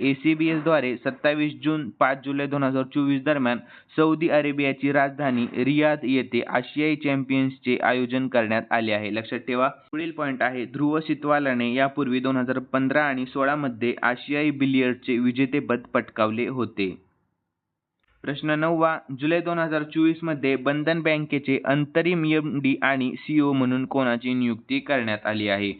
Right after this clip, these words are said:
तर ऑप्शन ए आहे सिद्धार्थ मोहंती, ऑप्शन बी आहे रजिंदर खन्ना, ऑप्शन सी आहे रतन कुमार केश आणि ऑप्शन डी आहे नवीन चंद्र झा. तर याचे योग्य उत्तर आहे ऑप्शन सी रतन कुमार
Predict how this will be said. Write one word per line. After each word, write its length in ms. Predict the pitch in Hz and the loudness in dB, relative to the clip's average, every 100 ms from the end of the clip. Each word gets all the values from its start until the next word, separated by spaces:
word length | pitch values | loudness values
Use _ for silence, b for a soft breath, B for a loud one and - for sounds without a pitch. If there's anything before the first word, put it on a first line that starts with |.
| B B | B B
तर 60 | 120 | -2
ऑप्शन 320 | 123 - 135 | -2 -2 -4
ए 40 | 139 | 0
आहे 220 | 131 123 | 0 0
सिद्धार्थ 600 | 127 131 139 135 - - | -4 0 2 2 -2 -6
मोहंती, 560 | 131 139 160 160 165 170 b b | -2 0 0 -4 -6 -8 b b
ऑप्शन 340 | 117 117 135 135 | -12 -8 -6 0
बी 120 | 151 | 2
आहे 340 | 135 123 90 | 2 0 -2
रजिंदर 580 | 123 127 135 143 143 147 127 | -2 -2 -2 0 0 0 0
खन्ना, 360 | 156 160 143 143 _ _ | -2 0 0 -2 _ _
ऑप्शन 300 | 117 - 131 | -14 -8 -8
सी 160 | 131 143 | -6 -4
आहे 240 | 139 123 | -2 0
रतन 360 | 123 127 139 139 | -2 -2 -2 -2
कुमार 340 | 135 139 135 139 - | 0 2 0 -2 -2
केश 280 | 160 147 - | -2 -2 -2
आणि 180 | 127 127 | -2 0
ऑप्शन 340 | 123 123 131 | -2 -4 -4
डी 100 | 131 | 0
आहे 220 | 131 120 - | 0 0 -2
नवीन 400 | 123 127 135 131 - | -2 0 0 -4 -4
चंद्र 360 | 135 123 110 113 120 131 | 0 2 2 0 -2 0
झा. 160 | 104 87 b b | 0 -2 b b
तर 80 | 120 | -8
याचे 340 | 123 117 117 117 | -6 -6 -4 -2
योग्य 280 | 123 131 | -2 -2
उत्तर 220 | 139 - 143 | -2 0 0
आहे 220 | 139 127 | 2 0
ऑप्शन 380 | 120 113 151 139 | -2 -2 -2 -2
सी 280 | 135 120 - | 2 0 2
रतन 420 | 117 120 135 135 | -2 0 0 -2
कुमार 420 | 135 127 117 117 | 0 2 2 0